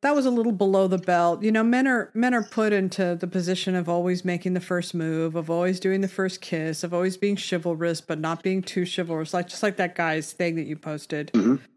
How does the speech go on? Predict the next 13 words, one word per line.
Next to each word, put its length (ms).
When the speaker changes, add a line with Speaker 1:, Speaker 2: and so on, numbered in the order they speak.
Speaker 1:
And 180
so 80
that's 200
a 40
lot 200
of 100
pressure 380
on 180
a 60
guy, 340
Speaker 2:
Yep. 80
Speaker 1:
you 100
know? 340